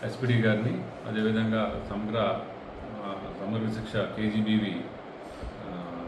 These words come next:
సెక్రటరీ గారిని కూడా కలిసి పలు ప్రాతినిధ్యాలు చేయడం జరిగింది. ఇందులో ప్రధానంగా ఎస్పీడీ గారిని కలిసి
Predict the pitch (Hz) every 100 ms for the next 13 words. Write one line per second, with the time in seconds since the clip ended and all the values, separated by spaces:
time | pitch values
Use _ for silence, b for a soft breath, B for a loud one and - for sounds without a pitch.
0 | - 101 92 107 110 107 104 101 - 101
1 | 101 110 87 87 - - - - - 101
2 | - 104 107 110 110 107 107 104 101 92
3 | 98 98 - - - 104 110 107 104 110
4 | 110 107 101 101 - - 110 107 - 104
5 | 98 110